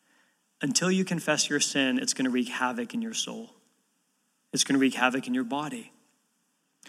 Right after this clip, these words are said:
There is no pathway towards wholeness apart from confession. Thomas Watson, who was a pastor trying to help his congregation <laughs> understand confession, he put it this way very vividly. He said, "Confession is the vomit of the soul."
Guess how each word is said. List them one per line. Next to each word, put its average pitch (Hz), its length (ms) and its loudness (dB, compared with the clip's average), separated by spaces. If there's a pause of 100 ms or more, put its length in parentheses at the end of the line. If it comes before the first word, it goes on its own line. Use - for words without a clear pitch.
(220)
There 170 180 8
is 185 140 6
no 180 140 4
pathway 165 440 2
towards 135 380 0
wholeness 160 920 0 (480)
apart 123 320 -2
from 120 200 -4
confession. 120 640 -8 (1160)
Thomas 147 340 4
Watson, 135 460 4
who 131 120 2
was 123 180 2
a 127 80 -2
pastor 135 640 2 (360)
trying 135 280 2
to 127 80 0
help 131 260 2
his 135 460 2
congregation 135 720 2
<laughs> - 80 -4
understand 139 640 2
confession, 147 640 0 (340)
he 151 320 4
put 147 220 0
it 131 140 2
this 139 200 4
way 127 120 2
very 139 320 6
vividly. 123 480 0
He 120 100 -6
said, 127 300 2
"Confession 156 580 -2
is 139 140 0
the 123 80 -6
vomit 131 460 0
of 113 160 -10
the 123 100 -4
soul." 104 460 -4